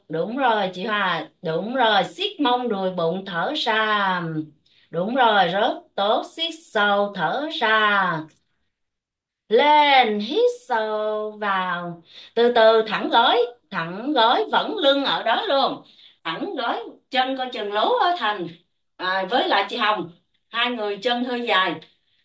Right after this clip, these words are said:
Đó, cuộn lưng vào, thở ra. Đó,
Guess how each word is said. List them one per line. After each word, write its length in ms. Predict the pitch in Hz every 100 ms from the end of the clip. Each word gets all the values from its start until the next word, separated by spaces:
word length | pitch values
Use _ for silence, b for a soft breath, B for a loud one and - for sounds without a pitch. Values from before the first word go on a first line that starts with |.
| -
Đó, 320 | 175 214 247
cuộn 280 | 220 202 240
lưng 220 | 285 294 269
vào, 440 | 220 247 247 -
thở 480 | 196 165 165 170 277 427 466 -
ra. 460 | 220 214 202 180 170 - _ _ _ _ _ _ _ _ _ _ _ _ _ _ _ _ _ _ _ _ _ _
Đó, 420 | 151 160 208 285